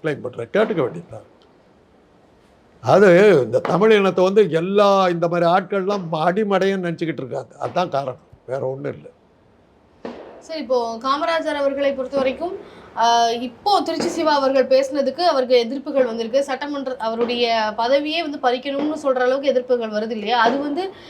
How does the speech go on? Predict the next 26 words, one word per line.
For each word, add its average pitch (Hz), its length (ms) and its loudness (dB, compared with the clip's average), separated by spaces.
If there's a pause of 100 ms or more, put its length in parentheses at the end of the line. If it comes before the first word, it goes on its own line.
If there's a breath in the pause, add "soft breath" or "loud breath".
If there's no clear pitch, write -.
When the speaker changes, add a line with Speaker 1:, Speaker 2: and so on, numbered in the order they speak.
(140 loud breath)
Speaker 2:
வேற 392 360 2
எதுவும் 403 240 0
காரணங்கள் 285 480 4
இருக்குமா? 220 520 0
இந்த 233 200 -2
பிரச்சனையை 311 400 -2
வந்து 330 160 -2
இந்த 277 220 -2
அளவுக்கு 330 320 0
ஊதி 311 180 -2
பெருசாக்கணும்னு 277 680 0
நினைக்கிறதுக்கு 247 440 2
Speaker 1:
தேர்தல் 247 400 8
நெருங்குதுமா, 233 580 6
இதை 190 200 8
வச்சுக்கிட்டு 220 440 4
காங்கிரஸை 220 440 6
வெளியே 214 200 8
கொண்டு 190 220 6
வரணும்னு 185 320 2
பாக்குறாங்க, 151 500 0
கூட்டணியை 202 420 2
உடைக்கிறதுக்கு 175 500 0
பாக்குறாங்க, 131 360 -8
அவ்வளவுதான் 147 500 -2
அது. - 220 -14